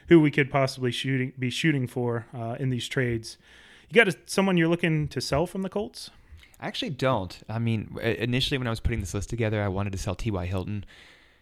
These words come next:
Speaker 2: But even at wide receiver thirty-one, I don't know. That seems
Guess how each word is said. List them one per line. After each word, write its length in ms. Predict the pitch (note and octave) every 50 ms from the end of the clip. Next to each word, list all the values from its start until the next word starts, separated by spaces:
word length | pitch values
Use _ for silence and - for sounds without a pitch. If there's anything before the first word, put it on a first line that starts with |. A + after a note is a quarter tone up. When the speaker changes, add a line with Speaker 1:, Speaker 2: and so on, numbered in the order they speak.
| _ _ -
Speaker 2:
But 100 | C3 C3
even 120 | D#3+ E3 E3
at 80 | D3 A2+
wide 200 | A#2 A#2+ B2+ B2
receiver 260 | A#2+ - B2+ G#2+ A2+
thirty-one, 840 | - - - B2 A#2 A2+ A2+ G#2 G2+ G#2+ A2+ A#2+ A#2+ A#2+ A#2+ A#2+ A#2 G2+ - - _ _ _ _ _ _ _ -
I 100 | A#2 B2+
don't 140 | A#2+ A2 G#2
know. 140 | G2 G2
That 160 | F#2 G2 G2+ -
seems 600 | - - A#2 A#2+ A#2 G#2+ G2+ - - - -